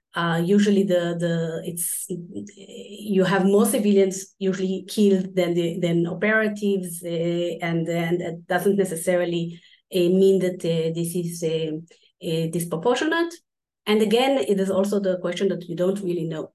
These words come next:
the numbers, because the numbers are exaggerated and the numbers don't make any differentiation between civilians and combatants on the other side, everybody is counted as a civilian. So, um, so it's also very difficult to judge, uh, during the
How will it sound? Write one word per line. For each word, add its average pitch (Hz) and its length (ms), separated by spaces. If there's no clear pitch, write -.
the 160 80
numbers, 147 420
because 170 260
the 170 80
numbers 170 320
are 156 80
exaggerated 208 760
and 175 120
the 165 60
numbers 180 340
don't 185 420
make 165 260
any 180 180
differentiation 175 640
between 160 340
civilians 160 680
and 151 240
combatants 202 580
on 160 120
the 156 100
other 165 140
side, - 340
everybody 165 480
is - 80
counted 151 280
as 143 120
a - 140
civilian. 196 440
So, 160 80
um, 156 260
so - 100
it's 170 140
also 175 180
very 226 200
difficult 180 360
to 180 60
judge, 170 280
uh, 170 80
during 226 220
the 190 140